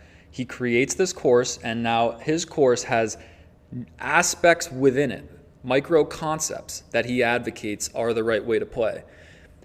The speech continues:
Bryn does not have credibility to teach every single one of those concepts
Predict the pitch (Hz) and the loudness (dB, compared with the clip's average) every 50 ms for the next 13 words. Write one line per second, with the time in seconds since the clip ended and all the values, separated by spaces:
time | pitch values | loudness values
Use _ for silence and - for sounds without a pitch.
0 | - - _ - - 120 147 190 214 208 180 175 - 143 139 139 147 143 135 151 | -20 -20 _ -12 -6 -2 -2 0 0 0 0 -2 -2 -2 -2 -2 -2 -2 -2 0
1 | 143 131 131 - - - 131 120 113 110 101 - 120 120 127 131 123 117 113 107 | 0 0 -2 -4 -2 0 2 2 0 -2 0 4 4 6 6 4 2 0 -2 -6
2 | 107 - - 127 120 - - - - 151 151 147 - - - 139 123 120 135 131 | -8 -8 -8 -8 -8 -6 -8 -6 -6 -6 -4 -4 -4 -4 -2 -2 0 2 0 0
3 | 123 - 139 131 127 120 117 117 117 120 120 117 117 113 110 - - - 117 113 | 0 -2 -2 -2 -2 -2 -2 -2 -2 0 0 2 2 0 0 -2 -6 -8 -8 -6
4 | 117 - - 151 147 147 - | -6 -2 0 0 0 0 -2